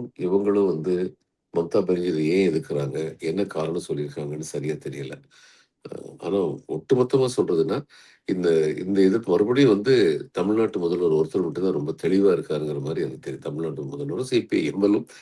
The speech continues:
இதுல தெளிவா இருக்காங்க. அவர் வந்து சொல்லியிருக்காரு, "நீர்த்து போக விட்டுறாதீங்க"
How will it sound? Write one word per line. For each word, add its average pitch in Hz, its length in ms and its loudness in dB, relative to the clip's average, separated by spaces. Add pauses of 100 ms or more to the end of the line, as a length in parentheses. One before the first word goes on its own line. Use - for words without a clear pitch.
இதுல 87 280 4
தெளிவா 80 300 2
இருக்காங்க. 67 380 -6 (640)
அவர் 82 220 2
வந்து 95 160 -2
சொல்லியிருக்காரு, 90 480 2
"நீர்த்து 101 320 0
போக 82 240 0
விட்டுறாதீங்க" 80 640 -2